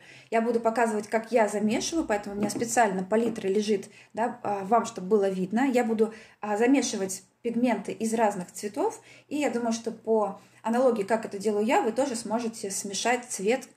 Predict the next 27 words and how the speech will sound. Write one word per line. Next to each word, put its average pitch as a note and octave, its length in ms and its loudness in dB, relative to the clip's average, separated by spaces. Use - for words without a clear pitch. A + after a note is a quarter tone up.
который G3+ 340 -4
будет G3+ 460 -2
идеально G#3 340 -2
подходить G3+ 540 -6
именно A3 260 0
к G3 100 -12
вашей, G3+ 420 -2
а, F3+ 340 -12
работе. - 440 -2
Ну D4 200 4
и A#3+ 60 0
давайте A#3 400 4
с - 100 -6
вами G#3+ 360 0
потихоньку A#3 540 -6
начинать. A#3+ 640 -6
Да, B3+ 120 -2
мы A#3+ 140 0
уже G3 140 -6
достаточно G#3+ 480 -2
много, G3+ 380 2
а, F#3 160 -10
с - 120 -8
вами F#3 260 0
организационных B3 720 2
вопросов G#3+ 380 -2
проговорили. A3+ 760 -4